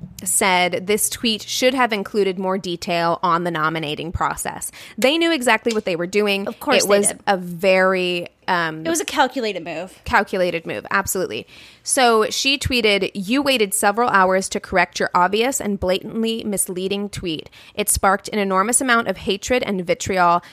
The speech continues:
Speaker 1: and now the misinformation you created is circling on other networks, all to generate hate clicks from a pre-recorded routine procedural motion.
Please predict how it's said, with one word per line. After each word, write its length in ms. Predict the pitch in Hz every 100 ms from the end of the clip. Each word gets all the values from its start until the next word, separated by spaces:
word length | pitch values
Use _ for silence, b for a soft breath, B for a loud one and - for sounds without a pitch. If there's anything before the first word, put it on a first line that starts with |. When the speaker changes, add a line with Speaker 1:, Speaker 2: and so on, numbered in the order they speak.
| B
Speaker 1:
and 220 | 185 196
now 460 | 190 185 190 208 262
the 140 | 208 202
misinformation 1040 | 202 214 - 220 214 262 240 208 226 208
you 140 | 175 202
created 560 | - 302 277 202 175
is 140 | - 185
circling 500 | - 196 233 226 233
on 160 | 196 -
other 220 | 185 190
networks, 520 | 185 - 156 - - - B B B
all 180 | 196 269
to 120 | -
generate 440 | 240 233 226 202 -
hate 400 | - 262 302 -
clicks 460 | - 156 - - -
from 180 | 214 180
a 40 |
pre-recorded 800 | - - 240 254 269 214 202 202
routine 560 | 208 240 - 190 175 170
procedural 640 | 190 185 - 196 208 208
motion. 520 | 190 170 170 156 147